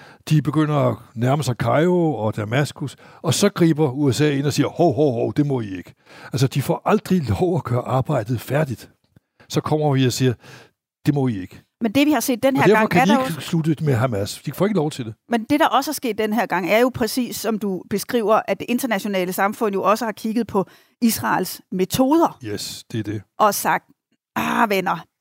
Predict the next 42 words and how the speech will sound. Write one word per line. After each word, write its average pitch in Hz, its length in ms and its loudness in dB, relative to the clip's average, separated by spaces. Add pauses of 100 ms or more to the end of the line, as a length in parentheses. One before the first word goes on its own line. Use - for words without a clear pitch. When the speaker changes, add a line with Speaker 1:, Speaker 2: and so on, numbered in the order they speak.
(100)
Speaker 2:
det 226 200 4
er 226 40 4
måske 214 340 0
Speaker 1:
Ja. 131 100 2
Speaker 2:
ikke 233 260 2
hensigtsmæssigt." 208 760 -2
Speaker 1:
Jeg 131 60 2
er 123 60 4
også 123 200 2
helt 147 240 2
enig 131 340 0
i 123 40 0
det, 127 240 -2
men, 123 100 -2
Speaker 2:
Altså, - 120 -2
det 202 80 -2
Speaker 1:
men 139 60 0
Speaker 2:
ser 277 80 4
jo 247 80 4
også 233 220 4
meget 220 260 2
voldsomt 220 380 2
ud, 190 100 2
hvad 175 140 0
der 165 80 2
overgår 185 480 2
den, 139 160 2
Speaker 1:
Jeg 156 60 4
er 139 40 4
helt 160 220 4
Speaker 2:
den, 147 100 4
Speaker 1:
enig 147 220 2
i 143 80 2
det, 151 180 4
Speaker 2:
øh, - 140 -10
Speaker 1:
men 131 80 2
så - 120 2
er 175 80 6
der 160 140 -2
de 151 100 0
der 139 60 4
tunneler. 165 380 0